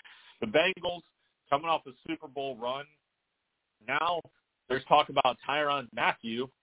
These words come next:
signing for the Bengals as a free agent on a, on a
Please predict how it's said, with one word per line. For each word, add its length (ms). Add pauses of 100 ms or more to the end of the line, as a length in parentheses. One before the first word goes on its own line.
(160)
signing 320
for 100
the 80
Bengals 460 (260)
as 160
a 60
free 240
agent 320 (560)
on 160
a, 40
on 220
a 320